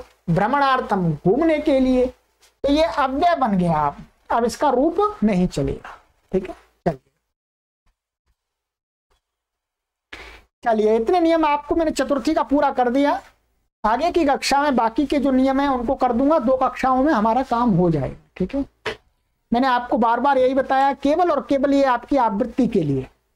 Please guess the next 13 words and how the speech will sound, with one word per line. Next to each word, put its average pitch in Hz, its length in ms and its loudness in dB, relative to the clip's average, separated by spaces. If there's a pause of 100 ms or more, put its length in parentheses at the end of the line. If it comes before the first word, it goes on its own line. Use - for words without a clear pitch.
(720)
आवृत्ति 254 500 0
के 285 140 0
लिए 285 280 2 (320)
कि 233 80 -2
पहले 233 380 0
का 285 120 0
आपको 254 340 0
चीजें 262 340 2
ध्यान 214 280 -2
आ 180 160 2
जाएं, 165 220 -2
ठीक - 500 -10
है? 302 60 -6